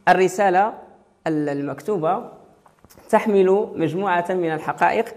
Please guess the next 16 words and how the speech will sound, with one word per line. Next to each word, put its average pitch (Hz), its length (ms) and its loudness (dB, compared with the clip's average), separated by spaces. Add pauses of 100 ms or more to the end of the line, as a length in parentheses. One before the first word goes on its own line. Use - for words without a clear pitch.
(460)
التاريخية. 151 720 0 (400)
إذن 202 320 2 (100)
مضمون 202 380 0
هذه 208 600 -2 (120)
الرسالة 160 680 -2 (340)
هو 233 100 4
أن 220 220 -2
السلطان 202 680 0 (320)
بلغ 202 400 2
إلى 165 220 0
علمه 151 640 -2 (100)
أو 160 160 -2
وصله 185 380 0
خبر 165 400 -2 (420)
أن 190 220 -2
المدينة 175 1000 -2